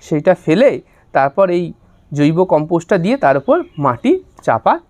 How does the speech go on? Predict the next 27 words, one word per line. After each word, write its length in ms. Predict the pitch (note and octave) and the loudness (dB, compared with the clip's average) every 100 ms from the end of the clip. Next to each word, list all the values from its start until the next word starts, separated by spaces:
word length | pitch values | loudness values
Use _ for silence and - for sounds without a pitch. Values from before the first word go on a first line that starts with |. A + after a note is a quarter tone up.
| - | -12
দিয়ে 140 | C3 A#2 | -6 -4
দেবেন। 180 | A2+ G#2+ - _ - | -6 -14 -20 _ -4
সৌরিতি 380 | F3+ E3+ F3 G3+ | 0 0 0 -2
এবার 140 | E3+ D#3 - _ _ _ - | 0 0 -4 _ _ _ -6
সারটা 300 | D3 - F3 D3+ | -6 -2 -2 0
দিয়ে 120 | F#3+ | 0
আমাদের 220 | E3+ D3+ G3 | 0 0 0
হেল্প 160 | D3+ D3 - | -2 -4 -2
করবে। 220 | F#3+ E3+ D4+ - _ _ _ _ | 0 2 0 -2 _ _ _ _
সারগুলো 280 | - E3 F#3 E3+ | -2 0 0 0
দিয়ে 100 | D3+ | 0
দাও 120 | A#2+ - - | -2 -6 -8
মা, 100 | B2 - _ _ _ _ _ _ _ _ _ _ _ | -8 -8 _ _ _ _ _ _ _ _ _ _ _
ওই 80 | C4+ - | -4 0
সারগুলো 260 | G3 A3 B3 | 0 0 -2
এতে 100 | A#3 | 0
দিয়ে 120 | F3+ A#2 | -4 -4
দাও। 100 | - _ _ _ _ _ _ _ - - - - - - - _ - | -10 _ _ _ _ _ _ _ -20 -20 -20 -20 -20 -20 -20 _ -2
তো 60 | A3+ - A3+ | 0 2 2
এইভাবে 340 | D4 D4 A#3+ D4 C#4+ | 2 2 2 0 0
আপনি 140 | F#3+ B3+ | -4 -2
সার 140 | F3 F3+ | 0 0
ব্যবস্থাপনাটা 580 | F#3+ G3 G#3 A3 B3+ C#4+ - | 0 -2 -4 -4 -2 -4 -4
করলেন। 260 | A2 E2+ - - | -8 -10 -8 -2
এরপর 220 | A3+ A#3+ C4+ | 0 0 -2
কি 60 | C#4 C4 | -2 -2
করবেন? 240 | A#3+ D4+ | -2 -4